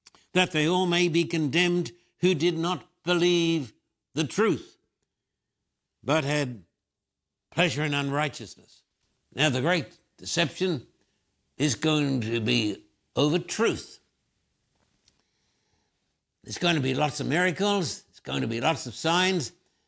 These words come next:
going to be lots of wonders, and billions of people are going to say, "This is Jesus." It's not Jesus at all. It's Satan. How can you tell the difference?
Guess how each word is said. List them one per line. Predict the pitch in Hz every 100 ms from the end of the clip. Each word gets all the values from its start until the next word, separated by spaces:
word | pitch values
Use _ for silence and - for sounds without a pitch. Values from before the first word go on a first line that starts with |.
| _
going | 156 180
to | 143
be | 143
lots | 151 165 -
of | 107
wonders, | 127 180 175 180 127 - _ _ _ _ -
and | 156 151 131
billions | 113 196 240 208
of | 139 -
people | - 180 127
are | 117
going | 131
to | 117
say, | - 156 120 - _
"This | - 180 - - _ _ -
is | 156 -
Jesus." | 165 214 247 202 247 185 - - _ _ _ _ _
It's | -
not | 156 -
Jesus | 165 175 139 143
at | 170
all. | 185 175 117 - _ _ _ _ -
It's | 98
Satan. | - - 208 214 175 - 208 175 107 71 _ _ _ _ _ _ _ _ _
How | - 190
can | 147 196
you | 185
tell | - 180 185 180
the | 170
difference? | 151 196 - 180 180 120 - -